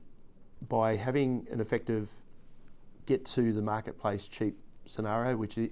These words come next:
is social media, as opposed to mass marketing through traditional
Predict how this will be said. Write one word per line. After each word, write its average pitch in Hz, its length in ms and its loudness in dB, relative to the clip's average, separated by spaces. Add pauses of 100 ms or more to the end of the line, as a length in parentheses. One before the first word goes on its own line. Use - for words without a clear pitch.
is 107 200 0
social 107 320 -2
media, 131 380 -2 (560)
as 104 120 -4
opposed 107 300 -2
to 113 80 -4
mass 110 240 -2
marketing 101 560 -2 (180)
through 104 340 -2
traditional 104 560 -4